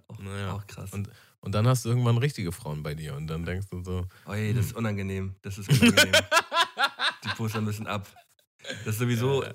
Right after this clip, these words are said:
Speaker 1: äh, damals so, ähm, wenn man so mit seinen Kumpels, war das ja sowieso egal, was für Poster man hängen hatte, so, weil jeder, aber wenn man dann auch teilweise eine neue Leute da hatte, dann hat man manchmal überlegt, „Ah, nehme ich das Poster vielleicht ab?“ So, ich hatte dann auch eine Zeit lang,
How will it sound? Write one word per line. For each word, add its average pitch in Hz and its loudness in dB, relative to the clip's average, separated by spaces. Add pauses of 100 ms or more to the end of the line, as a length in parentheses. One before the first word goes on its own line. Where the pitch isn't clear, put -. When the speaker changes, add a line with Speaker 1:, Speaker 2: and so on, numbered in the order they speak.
Speaker 1:
äh, 110 -4
damals 120 -2
so, 120 -2
ähm, 110 -4
wenn 117 -2
man 117 -4
so 117 -6
mit 113 -2
seinen 104 -2
Kumpels, 135 -4 (280)
war 104 -6
das 107 -4
ja 110 -6
sowieso 107 -6
egal, 110 -4
was 107 -8
für 101 -12
Poster 117 -12
man 107 -8
hängen 107 -8
hatte, 101 -10
so, 104 -10
weil 101 -8
jeder, 104 -8 (560)
aber 101 -4
wenn 113 0
man 113 0
dann 107 -4
auch 107 -10
teilweise 113 -6
eine 104 -4
neue 113 -4
Leute 101 -6
da 104 -8
hatte, 104 -6
dann 104 -6
hat 110 -8
man 107 -8
manchmal 104 -6
überlegt, 107 -6 (320)
„Ah, 98 -12
nehme 101 -6
ich 101 -10
das 107 -12
Poster 117 -12
vielleicht 107 -12
ab?“ 143 -14 (520)
So, 113 -10
ich - -16
hatte 113 -6
dann 110 -4
auch 101 -8
eine 110 -6
Zeit 107 -8
lang, 104 -8